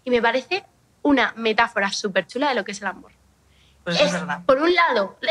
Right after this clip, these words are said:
Speaker 1: el amor como sano, el amor bien, es tener la calma, es estar con los niveles en paz. La serotonina lo que te produce es como, uf, ¿sabes cuando estás en plan,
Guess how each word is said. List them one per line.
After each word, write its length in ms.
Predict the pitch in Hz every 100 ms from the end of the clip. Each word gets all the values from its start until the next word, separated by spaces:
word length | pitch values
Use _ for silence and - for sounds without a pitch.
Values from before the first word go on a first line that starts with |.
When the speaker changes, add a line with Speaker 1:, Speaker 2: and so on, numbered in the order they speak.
| 269
Speaker 1:
el 100 | 277
amor 260 | 277 320 392
como 320 | 381 294 254
sano, 460 | - 233 220 190 -
el 100 | 226
amor 280 | 214 233 269
bien, 300 | 233 196 185 _ -
es 140 | -
tener 260 | 285 294 269
la 220 | 240 233
calma, 480 | 226 226 208 202 233
es 160 | 240
estar 240 | - 285 277
con 120 | 277
los 120 | 240
niveles 320 | 233 220 262
en 160 | 240 220
paz. 160 | 220
La 100 | 220
serotonina 540 | 220 220 214 220 233 262
lo 80 | 285
que 80 |
te 100 | 277
produce 260 | 233 254 294
es 100 | 320
como, 280 | 302 254 247 _ _ _ _ _ -
uf, 140 | 311 - -
¿sabes 200 | - 240
cuando 200 | - 359
estás 320 | 294 254 262 254
en 140 | 254
plan, 340 | 247 233 233